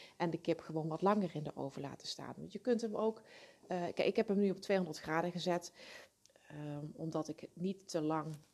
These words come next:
wilde doen over het inspreken van deze podcast. Maar, eh, ik had ook de oven op honderdzeventig graden kunnen zetten bijvoorbeeld. En dan had ik die kippenbouten,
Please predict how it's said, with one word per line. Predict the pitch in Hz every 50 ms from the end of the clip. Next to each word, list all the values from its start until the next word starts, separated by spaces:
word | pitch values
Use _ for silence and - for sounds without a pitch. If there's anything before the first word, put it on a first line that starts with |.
| _ _ _ _ - -
wilde | - 170 170 156 151 160 156
doen | - 175 160 165 156 -
over | - 139 139 139 - - 139 139
het | - 156 -
inspreken | - 170 165 151 - - 151 143 143 - -
van | - 147 151
deze | 151 143 147 - -
podcast. | - 208 202 202 202 - 190 185 180 180 180 - - - - - - - - -
Maar, | - 175 170 165 160 160 160 -
eh, | - 160 151 147 147 147
ik | - 165 -
had | 190 196 190 -
ook | - 185 185 - - -
de | - 175 -
oven | - 170 175 165 - -
op | - 160 -
honderdzeventig | - 165 160 160 151 147 - - 185 185 180 180 - - 175 -
graden | - 165 156 156 156 156
kunnen | - 165 156 156
zetten | 147 - 160 151 - - 156
bijvoorbeeld. | 151 143 - 156 147 143 156 147 147 147
En | - 160
dan | 165
had | 151 160 165 165
ik | 160 160
die | - 165
kippenbouten, | 165 - 165 156 - 156 151 160 147 151 156 151 - 160